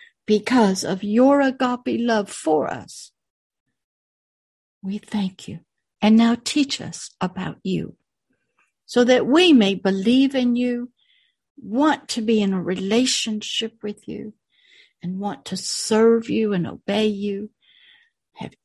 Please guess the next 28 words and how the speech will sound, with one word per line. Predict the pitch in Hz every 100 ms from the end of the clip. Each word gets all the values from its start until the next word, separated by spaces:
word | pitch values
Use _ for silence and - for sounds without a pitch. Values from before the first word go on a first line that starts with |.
| -
intimate | 262 277 269 262 247 240 -
relationships | 233 226 196 185 - 170 175 - - - - -
and | 175
communications | - 247 285 302 277 294 285 285 - - - - _ _ _ _ _
with | 226 214 -
you, | 180 180 _ _ - -
and | 196 202
to | 202
be | 226 240
about | 208 208 180 -
your | 175 196 302 330
work | 208 302 240 - _ _ _
here | _ - 359 233 - - _ _ _ -
on | 175 262 302
earth | 240 - _ _ _ _ _ _ _ _ _ _ _
for | _ 180
the | 143
kingdom | - 226 170 104 -
of | 175
heaven. | 196 - _ _ _ _ _ _ _ _ _ _ _
Help | 240 233
us | 247 233
to | -
hear | 226 254 240
your | 233 247
words | 233 233 185 170
of | 208 220
love | 214 160